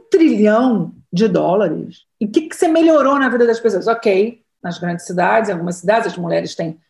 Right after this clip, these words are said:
vão à escola. Mesmo assim, sessenta por cento das meninas,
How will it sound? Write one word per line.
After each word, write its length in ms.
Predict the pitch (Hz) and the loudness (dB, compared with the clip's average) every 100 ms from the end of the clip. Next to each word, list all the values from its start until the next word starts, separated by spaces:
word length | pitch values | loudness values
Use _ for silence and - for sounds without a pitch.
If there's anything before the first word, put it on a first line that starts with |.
| _ | _
vão 140 | 160 165 | -8 -6
à 40 | |
escola. 560 | 175 - 180 196 208 170 | -6 -2 2 4 2 2
Mesmo 280 | 202 214 240 | 2 2 0
assim, 200 | 240 311 | 0 -2
sessenta 440 | 320 294 277 277 | -2 -2 -2 -4
por 140 | 269 | -6
cento 260 | 269 277 254 | -6 -6 -4
das 180 | 269 269 | -6 -4
meninas, 540 | 269 254 262 262 - | -2 -2 -2 -4 -6